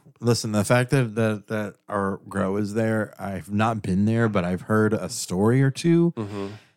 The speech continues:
Speaker 1: And it, I don't wanna go there.
Speaker 2: Yeah.
Speaker 1: I don't wanna go there.
Speaker 2: Oh, yeah.
Speaker 1: I'm glad there's other people in charge of shit down there. That
Speaker 2: <laughs>
Speaker 1: means that I don't have to go there.
Speaker 2: Yeah. We had a reporter go down there, like, the day it broke. We had a reporter go down there. She did a great job reporting back from it, but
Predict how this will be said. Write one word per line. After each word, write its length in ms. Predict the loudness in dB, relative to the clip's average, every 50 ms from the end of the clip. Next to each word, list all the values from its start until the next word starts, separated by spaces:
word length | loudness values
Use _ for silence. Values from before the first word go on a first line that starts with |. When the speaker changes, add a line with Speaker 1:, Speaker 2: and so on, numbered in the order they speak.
| _ -2 0
Speaker 1:
And 100 | 2 4
it, 320 | 4 4 4 2 -2 _ -12 _ 0
I 200 | 2 2 4 4
don't 240 | 4 4 2 2 2
wanna 260 | 2 2 2 2 2
go 240 | 2 4 4 4 4
there. 360 | 2 0 -2 -6 -14 -18 _ -8
Speaker 2:
Yeah. 300 | -4 -2 -2 -2 -2 -4 -8 -4
Speaker 1:
I 120 | 0 4 4
don't 240 | 6 6 6 6 6
wanna 180 | 6 4 4
go 200 | 2 2 2 4
there. 260 | 4 4 4 4 4 4 4
Speaker 2:
Oh, 180 | 2 0 -4 -6 -10
yeah. 240 | -8 -8 -6 -6 -8 -10 _ _ _ -4
Speaker 1:
I'm 180 | -2 -2 -2
glad 320 | 0 2 4 4 4 4 2
there's 280 | 4 4 4 4 2 0 0
other 300 | 2 2 4 6 4 4
people 400 | 4 2 2 4 4 4 2 2
in 180 | 2 2 2 2
charge 360 | 2 2 4 4 4 4 4
of 100 | 2 0
shit 240 | 0 -2 -4 -2 -2
down 260 | 0 2 2 4 4
there. 300 | 4 6 6 6 6 4 2
That 200 | 4 4 4 4
Speaker 2:
<laughs> 0 |
Speaker 1:
means 360 | 4 4 4 4 2 2 0 -2
that 100 | -4 -6
I 180 | -6 -6 -8 -10 -10
don't 300 | -10 -8 -8 -8 -10 -12 _
have 320 | -20 -18 -18 -18 -18 -18
to 100 | -20 -20
go 240 | -18 -16 -18 -16 -18
there. 360 | -18 -20 -20 -20 -20 -20 -20 _ -8
Speaker 2:
Yeah. 300 | -4 -2 -2 -2 -2 -4 -2
We 100 | 0 2
had 120 | 2 2 2
a 20 |
reporter 340 | 0 0 0 2 2 2 2
go 120 | 2 2
down 160 | 2 2 2 0
there, 140 | 0 0 0
like, 160 | -2 -4 -6
the 80 | -8
day 180 | -10 -6 -6 -6
it 100 | -4 -4
broke. 360 | -2 -2 0 0 -2 -4 -10 _
We 100 | -10 -8
had 80 | -8 -6
a 40 | -6
reporter 280 | -8 -8 -8 -8 -6
go 80 | -6 -6
down 80 | -4 -4
there. 160 | -6 -6 -8
She 160 | -8 -12 -10
did 160 | -8 -8 -8
a 40 | -6
great 220 | -6 -6 -8 -8
job 420 | -6 -2 0 0 0 0 -2 -6 -10
reporting 300 | -10 -8 -6 -6 -6 -4
back 140 | -4 -4 -6
from 180 | -6 -8 -8 -6
it, 140 | -6 -6
but 180 | -6 -6 -8 -8